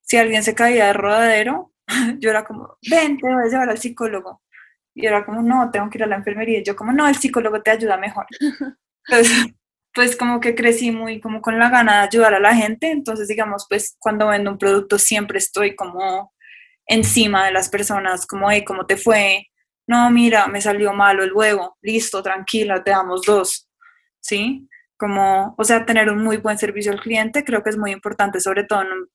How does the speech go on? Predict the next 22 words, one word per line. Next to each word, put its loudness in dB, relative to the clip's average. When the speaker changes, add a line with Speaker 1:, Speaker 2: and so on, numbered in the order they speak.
Speaker 1:
país 2
donde -4
el 0
servicio -2
al -8
cliente -2
es -10
súper 2
malo. 2
<laughs> 0
Entonces, 0
Speaker 2:
Sí, -6
es -
un -2
Speaker 1:
como 0
Speaker 2:
tema -4
muy -4
Speaker 1:
ofrecerle 0
a 0
la 0
Speaker 2:
difícil. -8
Speaker 1:
gente -4